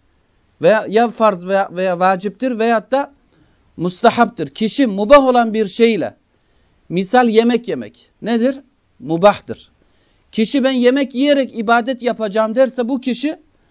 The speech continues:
bu kişi bidata girmiş olur. Yürümek nedir? Mubahtır. Kişi "Ben, ben yürüyerek ibadeti yapacağım." derse bidata girer.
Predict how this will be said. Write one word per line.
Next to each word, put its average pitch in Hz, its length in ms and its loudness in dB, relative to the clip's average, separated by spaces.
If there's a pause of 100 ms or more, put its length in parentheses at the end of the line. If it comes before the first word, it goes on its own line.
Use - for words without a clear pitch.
(160)
bu 175 120 -2
kişi 226 340 -2
bidata 214 340 -2
girmiş 185 420 -4
olur. 110 260 -10 (380)
Yürümek 247 460 0
nedir? 247 380 -4 (600)
Mubahtır. 160 540 2
Kişi 214 440 -4
"Ben, 233 220 2
ben 202 180 -2
yürüyerek 240 540 0
ibadeti 220 500 -2
yapacağım." 208 500 -4
derse 220 380 -2 (460)
bidata 202 380 2
girer. 160 320 -4